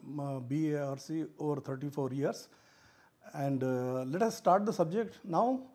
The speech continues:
that is, uh, probabilistic risk assessment, an introduction. There is a disclaimer. I have, uh,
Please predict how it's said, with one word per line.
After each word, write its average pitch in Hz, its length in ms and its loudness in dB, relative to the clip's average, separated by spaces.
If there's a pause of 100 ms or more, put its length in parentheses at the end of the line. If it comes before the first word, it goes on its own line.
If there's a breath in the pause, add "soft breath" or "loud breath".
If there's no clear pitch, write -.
(280 soft breath)
that 143 160 -4
is, 214 320 -4
uh, 160 300 2 (100)
probabilistic 175 520 0 (100)
risk 160 240 -4
assessment, 147 500 0 (380 soft breath)
an 156 260 0
introduction. 127 520 -2 (1700)
There 175 380 8
is 190 160 10
a 160 220 12
disclaimer. 151 840 10 (880 loud breath)
I 180 160 12
have, 247 320 12 (380)
uh, 170 500 12